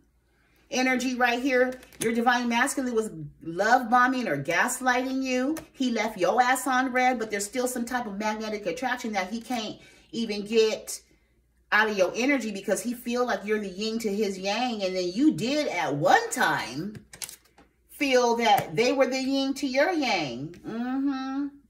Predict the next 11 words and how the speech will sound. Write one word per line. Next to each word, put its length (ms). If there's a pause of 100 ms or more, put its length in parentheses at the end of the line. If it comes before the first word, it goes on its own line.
(960)
Yeah. 680 (760)
But 160
there's 160
too 140
many 160
differences 500
between 380
you 120
guys, 460
okay? 380
Yeah. 500